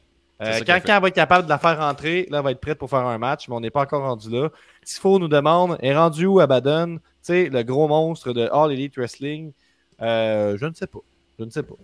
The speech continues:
Speaker 1: Je ne
Speaker 2: Elle a
Speaker 1: sais,
Speaker 2: jamais
Speaker 1: je
Speaker 2: été
Speaker 1: ne saurais
Speaker 2: vraiment
Speaker 1: pas
Speaker 2: booké
Speaker 1: dire.
Speaker 2: comme un gros monstre. Euh, Tifo, c'est nous autres qui, euh, trouve qu'elle a l'air d'un gros monstre à cause qu'elle est maquillée. Elle a jamais été buildée très, très forte, mettons, là.
Speaker 1: Ben, à un
Speaker 2: Elle était
Speaker 1: moment
Speaker 2: pas
Speaker 1: donné, elle a
Speaker 2: mal.
Speaker 1: bouffé le cou à quelqu'un, là.
Speaker 2: Ouais,
Speaker 1: Il y a eu ça,
Speaker 2: une
Speaker 1: là.
Speaker 2: fois. Mais tu sais,
Speaker 1: C'est
Speaker 2: on est
Speaker 1: ça,
Speaker 2: en mode
Speaker 1: cette
Speaker 2: pandémie,
Speaker 1: fois-là.
Speaker 2: fait, tu pognes, euh,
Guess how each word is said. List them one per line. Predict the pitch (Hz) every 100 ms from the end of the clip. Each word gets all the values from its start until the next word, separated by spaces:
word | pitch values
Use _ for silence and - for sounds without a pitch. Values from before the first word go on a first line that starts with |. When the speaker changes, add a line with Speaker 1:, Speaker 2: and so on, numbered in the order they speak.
| _ 110
Speaker 1:
Je |
ne | 110
Speaker 2:
Elle |
a |
Speaker 1:
sais, | 135
Speaker 2:
jamais | 220
Speaker 1:
je | 131
Speaker 2:
été | 127
Speaker 1:
ne |
saurais | 127
Speaker 2:
vraiment | 135 139
Speaker 1:
pas |
Speaker 2:
booké | 131 175
Speaker 1:
dire. |
Speaker 2:
comme | 151
un | 127
gros | 123 127 110
monstre. | 107 160 - 175
Euh, | 175
Tifo, | - - 247 254 - _
c'est | -
nous | 147 147
autres | 208 151
qui, | - 98
euh, | 98
trouve | - 104
qu'elle | 101 98
a | 92
l'air | 98 98
d'un | 101
gros | 98 101
monstre | 98 120 90
à |
cause | 98
qu'elle | 90
est |
maquillée. | 85 - 113 - _ _ _ -
Elle |
a |
jamais | 95 131
été | 151 120
buildée | 107 135
très, | - 113 95
très | - 98 82
forte, | 104 - -
mettons, | 147 165 165
là. | 156 147
Speaker 1:
Ben, | 120
à |
un |
Speaker 2:
Elle |
était |
Speaker 1:
moment | 107
Speaker 2:
pas | 117
Speaker 1:
donné, | 160
elle | 147
a |
Speaker 2:
mal. | 110
Speaker 1:
bouffé | 123 135
le | 123
cou | 147
à | 135
quelqu'un, | 113 135 202
là. | 196 190 165 _ _ -
Speaker 2:
Ouais, | - -
Speaker 1:
Il | 110
y |
a | 104
eu |
ça, | -
Speaker 2:
une | 117 98
Speaker 1:
là. |
Speaker 2:
fois. | 95 - _ _ -
Mais |
tu | 110
sais, |
Speaker 1:
C'est | 104
Speaker 2:
on |
est | 98
Speaker 1:
ça, | 98
Speaker 2:
en |
mode | 104
Speaker 1:
cette |
Speaker 2:
pandémie, | 113 104 104 127
Speaker 1:
fois-là. | 127 104
Speaker 2:
fait, |
tu | -
pognes, | 113 117
euh, | 101 92 90